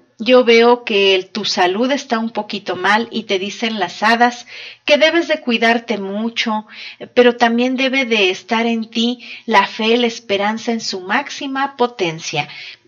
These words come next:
Tu salud es temporal, así en altibajos, pero vas a tener una situación después de unos días, que será una semana, y ya no te vas a enfermar tan fácilmente, sino todo lo contrario.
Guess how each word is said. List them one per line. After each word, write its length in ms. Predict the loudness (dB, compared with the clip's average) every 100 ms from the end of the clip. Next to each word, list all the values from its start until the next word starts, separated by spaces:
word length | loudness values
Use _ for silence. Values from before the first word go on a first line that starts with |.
| _
Tu 120 | -4 -2
salud 460 | 2 2 2 2
es 160 | 0 0
temporal, 600 | -4 -2 0 2 2 2
así 440 | -2 -4 -6 -4
en 160 | -2 -2
altibajos, 680 | -4 -4 0 0 0 -6
pero 220 | -4 -4 -4
vas 200 | -2 -2
a 120 | -2
tener 420 | -4 -2 -4 -4 -12 -20 -14
una 280 | -4 0 0
situación 800 | 0 -4 0 -2 -2 -4 -2 -4 -10 -20 _
después 420 | -4 -2 2 2
de 60 | 2
unos 300 | -2 -2 -2
días, 500 | -4 -6 -2 -2 -2
que 100 | -8
será 260 | -6 -4 -4
una 220 | -4 -6
semana, 540 | -6 -4 -2 -2 -4 -2
y 140 | 0
ya 160 | 2 2
no 160 | 0
te 100 | 0
vas 240 | 0 0 -2
a 40 |
enfermar 640 | -4 -4 -4 -2 -2 0
tan 200 | -4 -4
fácilmente, 680 | -4 -4 -4 -4 -2 -2 -4
sino 360 | -4 -4 -4
todo 220 | -2 -2 0
lo 140 | -2
contrario. 600 | -2 -4 2 4 4